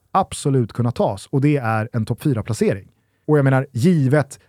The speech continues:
de hårda resultaten och tabelläget, Roma är med bara några, liksom, poängs marginal ifrån den där fjärdeplatsen.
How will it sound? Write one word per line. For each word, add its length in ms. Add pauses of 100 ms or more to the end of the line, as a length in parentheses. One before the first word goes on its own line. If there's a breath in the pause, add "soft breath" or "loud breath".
(100)
de 140
hårda 440
resultaten 800
och 180
tabelläget, 800 (340 soft breath)
Roma 400
är 360 (300)
med 140
bara 260
några, 280
liksom, 320
poängs 500
marginal 680 (180)
ifrån 640
den 160
där 120
fjärdeplatsen. 840